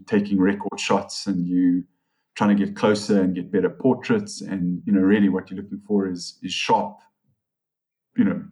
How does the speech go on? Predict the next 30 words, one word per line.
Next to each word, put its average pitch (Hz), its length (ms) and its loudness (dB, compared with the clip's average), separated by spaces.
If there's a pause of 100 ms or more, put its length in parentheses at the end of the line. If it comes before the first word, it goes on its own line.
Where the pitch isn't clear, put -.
bird - 420 2
in, - 440 2
you 220 60 0
know, - 80 2
I - 40 -2
guess - 160 -6
bird 120 280 2
in 101 100 6
your 98 120 2
face 110 260 2
photos, - 460 -4
you 101 60 -2
know, 98 100 -2
sharp - 420 0
close-up - 500 -2 (140)
portraits. - 580 -2 (720)
And 117 420 2 (680)
I 202 80 0
don't 208 120 2
know 127 80 4
what 107 220 2
it 104 120 0
was 101 320 2
that 101 160 -6
sort 104 240 0
of 95 220 -2 (140)
led 101 340 2
me 104 120 4
down 95 480 0
to 95 460 -4